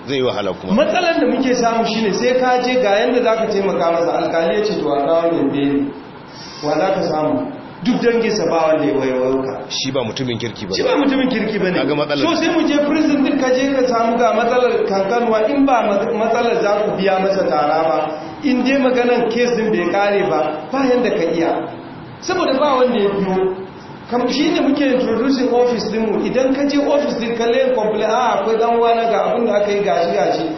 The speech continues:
Speaker 2: Sai mu tafi. Alhamdulillah, tun alƙalan jihar Gombe ma ni ba wanda na taba neman wani abin da ya shafi case ya fi sakon dina.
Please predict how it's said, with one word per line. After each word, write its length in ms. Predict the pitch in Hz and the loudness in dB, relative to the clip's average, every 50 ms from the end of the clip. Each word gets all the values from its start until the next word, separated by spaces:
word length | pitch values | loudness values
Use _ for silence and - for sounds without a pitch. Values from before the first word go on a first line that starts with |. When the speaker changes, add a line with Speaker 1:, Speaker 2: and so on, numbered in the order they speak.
| - - - | -8 -12 -10
Speaker 2:
Sai 200 | - - 330 359 | -6 -4 -2 0
mu 160 | 311 285 - | 0 0 2
tafi. 320 | - 202 180 - 190 - - - - - - - - | 2 0 0 0 -2 -2 -4 -6 -8 -10 -12 -10 -6
Alhamdulillah, 800 | - 208 233 233 233 - 302 277 240 240 233 233 233 233 233 240 | -2 -2 0 0 0 0 2 2 2 2 2 2 2 2 2 2
tun 160 | 277 285 269 | 0 0 0
alƙalan 560 | 262 240 226 233 220 196 190 190 202 214 214 214 214 208 - - - - - 156 | 0 0 0 0 0 0 0 2 2 0 0 0 0 -2 -4 -8 -10 -12 -12 -6
jihar 360 | - 233 247 233 233 233 - - | -2 0 0 2 2 2 2 0
Gombe 240 | - 160 156 160 156 | 0 0 0 0 0
ma 160 | 160 165 175 190 | 0 0 0 2
ni 240 | 185 185 185 185 - - - - - 165 | 2 0 0 0 -2 -4 -8 -10 -4 -2
ba 160 | 233 - - | 0 0 2
wanda 240 | 214 240 240 233 208 | 2 2 2 2 0
na 80 | 202 214 | 0 0
taba 220 | - 208 208 190 | 0 0 0 0
neman 480 | 175 175 180 180 185 185 180 180 185 180 - - - 156 180 | 0 0 0 0 0 0 0 0 -2 -2 -4 -8 -6 -2 0
wani 180 | 220 247 254 | 2 2 2
abin 300 | - 208 214 214 214 220 | 0 0 0 0 0 0
da 60 | 208 | 0
ya 80 | 185 180 | 0 0
shafi 300 | 185 190 180 165 170 - - 185 | 0 0 0 0 0 0 0 0
case 160 | 190 165 - 165 165 | -2 0 0 0 0
ya 60 | 165 | 0
fi 80 | 165 160 | -2 -2
sakon 400 | 160 156 - - - 147 143 143 | -2 -2 -2 -2 0 0 0 0
dina. 500 | 139 139 131 127 120 120 120 120 123 | 0 0 -2 -2 -4 -4 -6 -6 -6